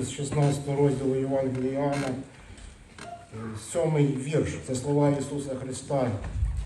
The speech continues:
із останньої бесіди Його з учнями.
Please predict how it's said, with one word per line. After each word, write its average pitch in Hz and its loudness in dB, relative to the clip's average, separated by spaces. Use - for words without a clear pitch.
із 127 0
останньої 131 4
бесіди 127 2
Його 120 4
з 120 2
учнями. 131 4